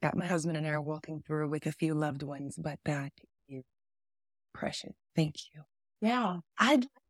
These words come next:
Speaker 1: to ask, you know, how exactly did you feel led to establish Christian Girls Pop on the principles of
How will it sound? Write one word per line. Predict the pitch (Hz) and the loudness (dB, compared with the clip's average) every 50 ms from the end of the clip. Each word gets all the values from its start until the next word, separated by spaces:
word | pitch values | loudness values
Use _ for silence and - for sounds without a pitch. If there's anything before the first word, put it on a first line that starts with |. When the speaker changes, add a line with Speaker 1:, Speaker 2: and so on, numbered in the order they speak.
| _ - | _ -20
Speaker 1:
to | - _ _ _ - - 165 180 180 - | -20 _ _ _ -10 -8 -6 -6 -8 -8
ask, | - - - - - | -12 -14 -16 -14 -12
you | - 220 233 | -8 -6 -4
know, | 240 254 247 233 220 - - - | -4 -2 -2 -4 -4 -6 -10 -10
how | - - 196 220 302 330 349 349 339 | -6 -4 -2 0 2 4 4 4 6
exactly | 262 262 214 220 208 180 180 165 160 170 170 - - - 160 156 151 147 147 - - - - - 139 | 6 6 6 6 4 4 4 4 4 2 -2 -4 -4 0 2 2 2 2 0 -4 -8 -12 -8 -8 -6
did | - - 180 175 170 165 165 160 156 175 - - | -2 -2 0 2 4 4 4 4 2 0 -4 -6
you | - 160 156 160 170 175 175 170 170 165 - - _ _ _ _ _ _ _ _ _ _ _ _ _ _ - | -8 -6 -4 0 0 0 0 0 -2 -2 -4 -8 _ _ _ _ _ _ _ _ _ _ _ _ _ _ 8
feel | - 214 214 208 196 190 160 | 10 10 10 10 8 2 -2
led | 151 139 - - - - - | -2 -4 -4 -4 -6 -6 -6
to | - - - - 165 160 160 151 - | -8 -10 -4 -2 -2 -2 -2 -4 -6
establish | - - - - - - 165 147 151 156 151 160 160 160 - | -8 -8 -8 -4 4 8 8 8 8 6 4 4 2 2 0
Christian | - - - 160 - - - - 160 165 | -4 -2 -2 0 0 0 0 0 0 0
Girls | 151 151 147 143 147 - - | 0 0 -2 -2 -2 -4 -8
Pop | - - - 143 131 139 - - _ _ - | -6 -2 0 0 0 0 -4 -10 _ _ 0
on | 165 165 165 160 160 139 | 2 4 4 2 0 0
the | 143 165 160 156 151 - - _ _ - | 0 2 2 2 2 0 -2 _ _ -10
principles | - - 208 214 202 - - - - - 143 139 131 - | 0 2 2 2 2 0 -10 -10 -6 -4 -4 -4 -4 -6
of | - | -8